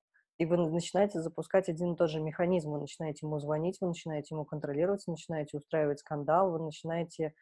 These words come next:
а, делать то, что как раз-таки отталкивает, э, человека от вас самих.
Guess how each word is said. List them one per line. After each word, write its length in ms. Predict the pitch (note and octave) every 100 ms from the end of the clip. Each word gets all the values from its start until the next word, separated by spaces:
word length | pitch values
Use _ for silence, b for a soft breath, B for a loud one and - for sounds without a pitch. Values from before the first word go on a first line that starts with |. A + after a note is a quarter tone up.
| B B B _
а, 440 | D3+ D#3 D3 D3 - - - _ _ _
делать 440 | D#3+ F#3 F3 D#3+ -
то, 140 | A3
что 200 | A3+ - F3
как 200 | D#3+ -
раз-таки 480 | F3+ - E3+ E3 E3+
отталкивает, 880 | - D#3+ - F#3+ F3 - D3+ C#3 C#3 - _ _
э, 260 | F3+ D#3 D3+
человека 760 | D3 F3 D#3 D3+ D#3+ A#3 G#3+ E3+ -
от 200 | D#3+ -
вас 300 | E3 E3 -
самих. 340 | F3+ E3+ D3